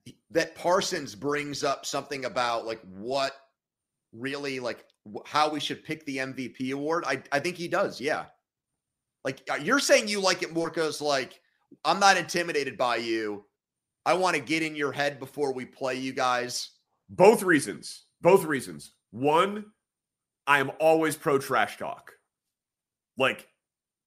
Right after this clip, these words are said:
Speaker 2: the guy on the, the tackle on the Eagles was like, "We don't play the Chicago Micah Parsons this week. We pay, play the Chicago Bears. Like, he should worry about his team. We'll worry about ours." Like,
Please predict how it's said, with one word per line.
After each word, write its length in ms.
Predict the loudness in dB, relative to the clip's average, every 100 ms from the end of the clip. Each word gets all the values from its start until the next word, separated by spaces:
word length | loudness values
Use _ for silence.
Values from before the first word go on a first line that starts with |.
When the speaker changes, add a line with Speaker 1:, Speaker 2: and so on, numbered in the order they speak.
| _ _ _ _ _ _
Speaker 2:
the 180 | -2 0
guy 420 | 2 4 6 6
on 180 | 4 2
the, 280 | 0 0 -2
the 80 | -4
tackle 420 | 0 2 2 0
on 100 | -2
the 180 | -2 -6
Eagles 540 | -4 -4 -4 -8 -12 -18 _ -8
was 200 | -6 0
like, 320 | 0 0 -4 _ _ _ _ _ _ -20 -20 _ _ -20
"We 180 | -8 0
don't 160 | 2 2
play 320 | 0 0 2
the 580 | 0 0 0 -2 -4 -8 _
Chicago 560 | -12 -8 -2 0 0 0
Micah 280 | -2 -2
Parsons 460 | 0 0 0 -4 -10
this 180 | -12 -8
week. 240 | -8 -6
We 140 | -6 -4
pay, 180 | -4 -4
play 160 | 0 -2
the 80 | -2
Chicago 420 | -6 -2 -2 -2
Bears. 380 | 2 2 2 -4
Like, 120 | -8
he 120 | -8
should 160 | -6 -2
worry 140 | 0
about 160 | 0 -2
his 160 | -2
team. 200 | -4 -4
We'll 140 | 0 0
worry 160 | 0
about 220 | 0 0
ours." 280 | 0 -2 -2
Like, 100 | -10